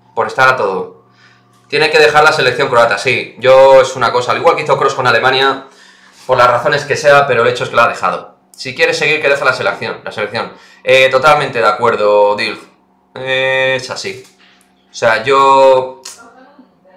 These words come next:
No, tío, es que yo entiendo que él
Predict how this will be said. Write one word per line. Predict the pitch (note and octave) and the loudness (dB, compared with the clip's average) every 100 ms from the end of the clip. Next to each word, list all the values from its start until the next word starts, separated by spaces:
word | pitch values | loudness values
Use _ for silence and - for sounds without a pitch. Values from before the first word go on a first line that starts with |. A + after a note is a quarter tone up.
| _ | _
No, | G#2+ A#2+ G#2+ G#2 | -12 -4 -4 -4
tío, | G#2+ G2 F#2+ F2+ | -4 -6 -8 -16
es | - | -12
que | - B2 A#2+ A2 G#2 G2 G2+ - | -2 2 4 2 0 -4 -10 -12
yo | C#3 | -6
entiendo | F3+ F#3 F#3+ G3 | -4 -4 -2 -2
que | D#3 D#3 | 0 0
él | E3 | 0